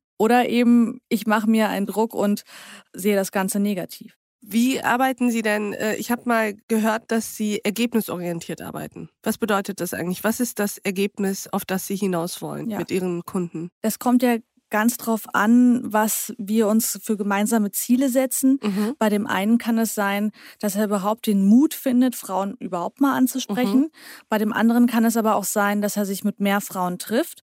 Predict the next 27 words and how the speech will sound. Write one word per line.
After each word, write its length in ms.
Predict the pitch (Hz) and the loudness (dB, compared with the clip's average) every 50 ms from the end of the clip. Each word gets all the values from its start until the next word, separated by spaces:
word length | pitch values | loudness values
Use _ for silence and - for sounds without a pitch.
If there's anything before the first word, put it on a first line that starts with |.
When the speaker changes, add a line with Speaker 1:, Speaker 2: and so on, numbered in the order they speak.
| _ _ _ _ _ _ - | _ _ _ _ _ _ -2
Speaker 1:
Und 400 | 214 208 214 214 214 214 196 190 - - | 0 2 2 4 2 2 0 -2 -4 0
da 180 | 202 196 214 233 | 0 2 2 2
unterstützen 680 | 240 233 233 226 208 - - 233 226 - - 226 220 208 | 2 2 0 0 -2 -2 -2 -4 -2 0 0 2 2 2
wir 180 | 202 - - 214 | 0 0 2 2
auch 140 | 220 233 | 2 0
vor 200 | 226 - - 202 | 0 -2 -2 -2
allem 220 | - 196 196 202 196 | 0 0 -2 -2 -2
im 140 | - 196 185 | -2 -2 -4
Bereich 320 | 196 180 180 180 190 180 | -4 -4 -4 -4 -4 -4
des 260 | - 185 - - - | -6 -8 -8 -6 -2
Online-Datings. 1000 | - 226 247 240 202 190 185 180 - 175 165 170 - - 196 202 220 269 277 - - _ _ _ - - - _ _ | 2 4 4 4 2 0 -4 -4 -6 -6 -8 -8 -6 -6 -2 0 0 0 0 -2 -8 _ _ _ -20 -20 -20 _ _
Jetzt 280 | - - 233 240 - - | -6 -4 -4 -2 -2 -4
zu 80 | - 247 | -4 -4
Corona-Zeiten 1200 | - - 214 196 233 247 254 240 233 - - 233 226 226 226 233 233 226 226 220 226 240 - - | -4 -6 -4 0 2 4 4 2 2 0 -2 -2 0 0 2 2 4 4 4 2 0 -4 -6 -6
sowieso 320 | 202 208 202 214 202 226 | -6 -4 -2 0 0 2
das 220 | 240 226 220 - - | 2 2 0 0 -2
Beste, 400 | - 208 214 208 - - 214 202 | -2 -2 -2 0 -2 -4 -2 -2
was 180 | 202 202 - | -2 -2 -2
man 160 | 208 196 196 190 | -4 -4 -2 -2
machen 300 | 190 196 202 - 208 208 | -4 -4 -2 -2 -4 -4
kann. 380 | - - 208 214 240 269 302 - - - - - - - _ _ - | -4 -4 0 2 2 2 0 -2 -8 -18 -18 -18 -18 -20 _ _ 0
Aber 500 | - 226 262 285 254 196 196 190 214 277 370 453 - _ - - | 2 4 4 4 4 4 2 2 2 0 0 -4 -8 _ -18 -16
<laughs> 260 | - - - - - | -14 -14 -16 -14 -14
ich 160 | - 240 - - | -12 -8 -2 -2
muss 220 | 302 392 392 - | 0 0 0 0
auch 120 | - 269 | 0 0
sagen, 540 | 240 226 214 214 233 262 285 269 254 262 311 | 0 0 2 2 2 2 4 4 4 4 2